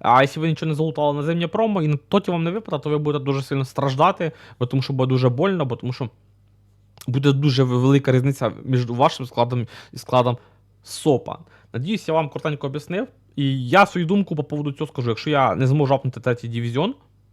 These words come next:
і побачу, що не зможу залутати Родріго, і все, я прекрасно такого буду брати. За чотирнадцять жетончиків я візьму Карлоса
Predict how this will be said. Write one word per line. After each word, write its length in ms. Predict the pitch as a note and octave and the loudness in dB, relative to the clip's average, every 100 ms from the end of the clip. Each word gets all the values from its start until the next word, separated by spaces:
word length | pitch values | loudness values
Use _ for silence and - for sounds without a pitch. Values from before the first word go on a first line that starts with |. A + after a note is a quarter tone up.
| _ _ _ _ _ _ _ _ - | _ _ _ _ _ _ _ _ -2
і 440 | C3+ C3 B2 A#2+ A#2+ B2 - D3 | 2 2 2 2 0 -2 -6 -2
побачу, 320 | D3 D3 C3+ | 2 4 2
що 100 | C3 | -2
не 60 | C3+ | 0
зможу 260 | C3 B2+ | 2 2
залутати 480 | A#2+ A#2+ C3 - A2+ - _ _ - | 2 0 0 -2 -4 -6 _ _ -2
Родріго, 400 | A#2+ C3 A#3+ G#3+ | -2 0 -2 -4
і 40 | |
все, 280 | B2 - A#3+ | -4 -2 -2
я 420 | F3+ F3+ E3+ D3 - _ | 4 8 8 6 4 _
прекрасно 400 | D3+ C#3+ F#3 D#3+ | 0 2 4 2
такого 220 | D3 C#3 | 2 2
буду 200 | C3+ C3 | 2 2
брати. 240 | A#2 G#2+ - | 4 2 0
За 100 | A#2+ | -8
чотирнадцять 360 | - F#3 E3 C#3 | -6 -6 -4 -8
жетончиків 460 | - F3 E3+ - | -4 -6 -6 -8
я 60 | G#2+ | -8
візьму 240 | A#2+ C3 - - - _ _ | -4 -6 -6 -16 -20 _ _
Карлоса 580 | - D3 D3 C3+ C#3 | 0 2 2 0 0